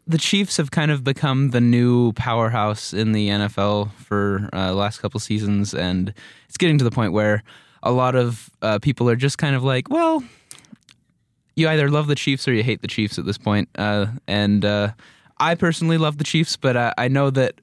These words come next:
quite a few people have been hoping that the Bills and the Ravens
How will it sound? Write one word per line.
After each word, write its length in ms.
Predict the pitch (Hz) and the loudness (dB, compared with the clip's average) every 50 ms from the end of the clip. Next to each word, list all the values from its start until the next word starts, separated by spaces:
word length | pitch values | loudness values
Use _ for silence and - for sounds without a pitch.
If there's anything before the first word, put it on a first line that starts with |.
| - | -12
quite 240 | - - 170 165 160 | -4 0 2 2 2
a 40 | 160 | 0
few 180 | - 156 147 139 | 0 -2 -2 0
people 320 | - 156 143 - 143 147 | 0 -2 0 2 2 2
have 180 | 147 135 127 120 | 2 0 0 0
been 200 | 131 127 120 131 | 0 2 4 4
hoping 360 | 143 135 - 139 131 127 127 | 2 2 0 0 0 2 2
that 180 | 127 117 - - _ _ - - - _ _ _ - | 2 0 0 -4 _ _ -20 -20 -20 _ _ _ -8
the 260 | - 117 120 120 123 | -6 0 0 0 2
Bills 520 | 123 160 160 151 143 147 147 143 - - - - | 2 2 2 4 4 4 2 2 0 -2 -4 -4
and 320 | - - 117 117 117 113 | -2 -2 0 2 4 4
the 80 | 117 120 | 4 4
Ravens 560 | 135 143 143 135 143 135 135 139 131 - | 4 2 2 2 2 2 2 2 0 -2